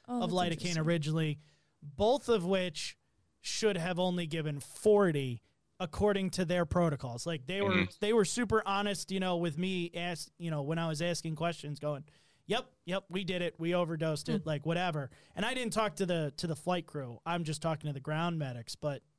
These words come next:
Speaker 2: you know, they're like, "Yep, we overdosed it. Like, it is what it is." Um, but with that, you know, if, if the medic had done it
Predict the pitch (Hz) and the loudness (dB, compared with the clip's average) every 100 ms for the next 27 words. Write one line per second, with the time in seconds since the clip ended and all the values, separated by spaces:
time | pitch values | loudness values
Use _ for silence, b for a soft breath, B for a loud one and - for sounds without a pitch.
0 | - 151 131 117 - 165 180 175 233 262 | -10 -8 -8 -10 -4 2 2 2 0 -2
1 | - _ _ _ 165 185 190 170 160 156 | -4 _ _ _ -4 2 2 2 2 0
2 | - 156 147 143 139 143 151 160 147 156 | 0 -6 -6 -8 -10 -10 -4 -4 -2 -2
3 | 160 175 143 - B B B B 170 165 | 0 -2 -2 -6 B B B B -2 2
4 | 156 147 143 - b b 156 262 202 - | 2 0 -2 -8 b b 0 2 0 -4
5 | _ _ 170 202 320 - 190 151 147 180 | _ _ -8 -2 -2 -2 -4 -4 -4 0
6 | 180 160 156 196 185 - b b b 185 | 2 2 2 0 -2 -4 b b b -8
7 | 151 170 170 262 381 330 294 226 226 226 | -4 -2 0 0 -2 -2 0 2 2 0
8 | 220 | -4